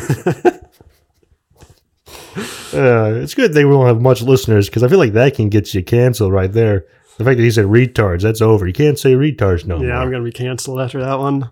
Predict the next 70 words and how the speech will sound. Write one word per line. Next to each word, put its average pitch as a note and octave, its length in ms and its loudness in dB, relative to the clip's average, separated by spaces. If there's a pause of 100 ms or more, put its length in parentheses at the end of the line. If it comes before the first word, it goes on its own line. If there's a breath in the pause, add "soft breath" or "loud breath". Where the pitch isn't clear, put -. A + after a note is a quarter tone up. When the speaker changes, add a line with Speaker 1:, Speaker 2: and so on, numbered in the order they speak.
Speaker 1:
Yeah, A#2+ 240 0
it's E2+ 100 -6
not, A2+ 160 2
he G2+ 60 2
won't A#2+ 160 4
be B2 60 6
able A#2 100 4
to G#2+ 60 4
work A2 280 2
at A2 80 -2
his F#2 140 -4
car. G#2 480 -2
Well, A2+ 100 2
actually, G2+ 200 -2
that's F#2+ 180 -2
the G2+ 80 -4
only G2 100 0
place F2+ 160 -4
you F#2 100 -4
can A2+ 280 0
work. F#2 180 -2
So - 140 -6
you're - 80 -2
Speaker 2:
I C#3 40 -2
mean, C#3+ 120 4
Speaker 1:
good. - 60 -2
Speaker 2:
I C#3+ 100 0
was, E3 180 0
I D#3 200 -2
was D3 160 0
quoting D3+ 380 0
a B2+ 60 -4
movie, C#3 480 -6
so. G2 480 -10 (180)
Speaker 1:
That's F#2 220 -6
true. E2+ 580 -6
He, G#2 220 -4
uh, F2+ 220 -4
we G2+ 100 -2
don't A2 160 0
condone F2+ 400 -4
it. D#2 140 -10 (960 soft breath)
P-, C#3+ 100 -12
the C3 220 0 (240)
people D#3+ 260 2
here C#3+ 180 4
at B2 260 2 (180)
uh, G#2+ 220 4
yeah, G#2+ 180 4
the F2+ 80 0
people A#2+ 240 0
here A2+ 140 6
at F2+ 140 0
T G#2+ 220 -4
T G2+ 260 -2
T G2 320 -2
that's F2 260 -4
talking F#2 360 -2
to E2 80 -8
Tyler F2 340 -4
do G2 120 -4
not G2+ 180 -2
condone G2 560 -2
the, G2 300 -2
uh, F#2+ 280 -2
acts G2+ 380 -6
of F#2 200 -2
one, G2+ 460 -2
uh, F#2+ 140 -2
Ryan, A2+ 420 -2